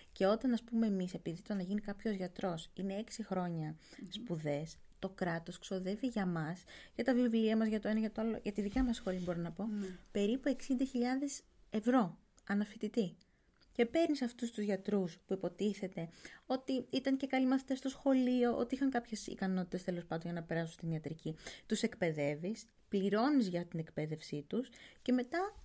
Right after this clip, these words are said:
Speaker 1: λες, ε, σου λέει το γερμανικό σύστημα υγείας, "Εγώ θα τους δίνω καλύτερα χρήματα", και τους βουτάει κατευθείαν.
Speaker 2: Ναι.
Speaker 1: Και εσύ δεν έχεις, ε, κάτι να τους δώσεις για να τους κρατήσεις.
Speaker 2: Ναι.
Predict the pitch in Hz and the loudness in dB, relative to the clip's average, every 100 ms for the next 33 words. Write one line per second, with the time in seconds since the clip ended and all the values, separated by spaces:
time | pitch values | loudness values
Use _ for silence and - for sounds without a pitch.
0 | - 240 269 311 - - - 254 240 240 | -6 0 2 2 -2 -6 -2 0 0 0
1 | 247 285 269 240 233 220 220 247 240 240 | 0 0 2 2 2 2 0 -2 -2 -4
2 | - 226 202 226 269 - 247 240 240 240 | -2 -2 0 0 -2 -2 -2 -2 -4 -6
3 | 226 226 233 214 226 196 180 - 185 233 | -4 0 2 0 0 -2 -4 -4 -2 -2
4 | 330 349 - - - - 262 - 262 277 | -6 -12 -14 -16 -12 -6 -4 -2 2 2
5 | 277 214 151 156 - 240 - - 156 156 | 2 2 0 -4 -4 -4 -4 -2 0 0
6 | 170 165 - 294 - 539 277 262 - - | -4 -10 -6 -6 -2 2 2 0 -8 -4
7 | 190 185 - 208 202 170 180 180 202 - | -2 -2 -2 -2 -2 -4 -4 -6 -6 -2
8 | 180 185 180 180 175 165 - 156 151 160 | 0 0 -2 -6 -6 -6 -4 -4 -4 -6
9 | - 202 | -8 -8